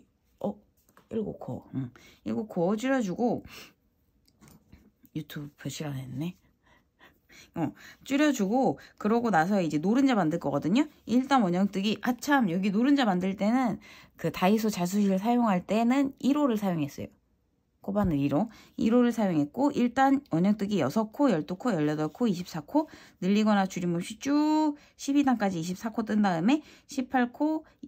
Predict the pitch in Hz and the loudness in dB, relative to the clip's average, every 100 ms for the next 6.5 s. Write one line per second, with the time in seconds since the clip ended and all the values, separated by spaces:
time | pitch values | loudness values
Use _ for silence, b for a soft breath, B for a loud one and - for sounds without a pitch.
0 | - - 277 247 247 294 285 190 160 175 | -16 -4 0 0 0 0 0 0 -4 -6
1 | - 110 - _ _ _ _ _ _ _ | -6 -8 -8 _ _ _ _ _ _ _
2 | _ - 180 170 233 214 269 285 156 131 | _ -8 -6 -4 -6 -4 0 0 0 -6
3 | - - b b b - 104 185 - - | -8 -18 b b b -4 -2 -2 -4 -8
4 | _ _ - - - 302 349 277 208 208 | _ _ -6 -6 0 2 2 2 -2 -2
5 | 262 226 208 214 294 240 254 180 156 202 | -2 0 0 -2 -4 -2 0 2 2 0
6 | 208 190 170 180 143 | -2 -2 -2 -2 -4